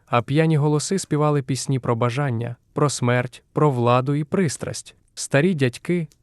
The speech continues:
розповідали непристойні історії, а молоді дівчата сміялися так голосно,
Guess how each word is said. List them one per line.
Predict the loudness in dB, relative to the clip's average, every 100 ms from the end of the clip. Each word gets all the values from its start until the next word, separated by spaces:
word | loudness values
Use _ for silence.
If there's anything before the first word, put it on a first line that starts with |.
| _
розповідали | 0 0 0 0 0 2 2 2
непристойні | 0 0 -4 -2 0 2 0
історії, | -2 -2 -2 -2 -4 -8 _ _
а | 0 2
молоді | 4 2 2 0
дівчата | -2 0 -2 0 -4
сміялися | -4 -2 0 2 0 -2 -4
так | 0 -2 0
голосно, | -2 -2 -2 -4 -8 -8